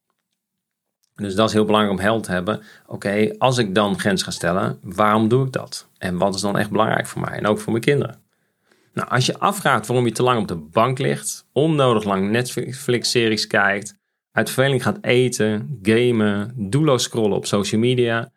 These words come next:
terwijl je liever je tijd besteedt aan iets nuttigs, bijvoorbeeld iets doen met je kinderen, dan heb ik hier het antwoord voor je. Je hebt geen plan voor je gezin,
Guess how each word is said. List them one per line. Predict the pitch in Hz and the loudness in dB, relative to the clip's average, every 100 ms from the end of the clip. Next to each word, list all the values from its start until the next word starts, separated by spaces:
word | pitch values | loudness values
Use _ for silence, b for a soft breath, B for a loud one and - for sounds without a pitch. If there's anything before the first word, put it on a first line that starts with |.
| _ _ _ | _ _ _
terwijl | - 113 123 | -4 2 4
je | |
liever | 131 151 202 175 | 4 4 4 4
je | 131 | 2
tijd | 123 120 107 | 2 0 0
besteedt | 110 107 98 | -2 0 2
aan | 98 | 0
iets | 92 - | -2 2
nuttigs, | 120 123 - - - _ - | 2 2 -4 -8 -16 _ -12
bijvoorbeeld | 104 85 92 85 | -10 -4 -4 -2
iets | 90 | -4
doen | 92 | -2
met | 85 85 | -4 -6
je | |
kinderen, | 90 110 104 - - - _ _ _ _ _ | -2 -2 0 -4 -8 -12 _ _ _ _ _
dan | - 120 | 0 2
heb | 120 135 | 4 2
ik | 127 | 2
hier | 127 131 | 2 2
het | 117 | 2
antwoord | 117 131 101 95 | 2 0 -2 -6
voor | 90 76 | -8 -8
je. | - - _ _ _ | -10 -20 _ _ _
Je | 107 | 0
hebt | 123 127 | 0 2
geen | 120 | 0
plan | 107 123 127 | 2 2 2
voor | 113 | 0
je | 98 | 0
gezin, | 101 104 120 135 135 | 0 0 0 0 -4